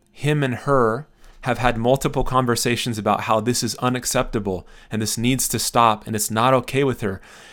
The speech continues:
And he fully agrees with that. And he says, "I, I'm with you. I, I think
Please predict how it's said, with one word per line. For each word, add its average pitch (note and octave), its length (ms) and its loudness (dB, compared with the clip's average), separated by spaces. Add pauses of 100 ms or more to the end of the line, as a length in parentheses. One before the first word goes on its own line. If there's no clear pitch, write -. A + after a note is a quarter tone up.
(100)
And B2+ 140 -2
he E3 240 0
fully F3 520 8
agrees C#3 640 4
with A#2+ 180 0
that. F#2+ 380 -4 (420)
And B2+ 120 2
he C3+ 60 2
says, D3+ 440 6
"I, B2+ 220 4
I'm A2+ 200 0
with D#3 260 4
you. B2+ 200 2
I, G#2+ 260 -2
I G#2+ 80 0
think C3 300 -6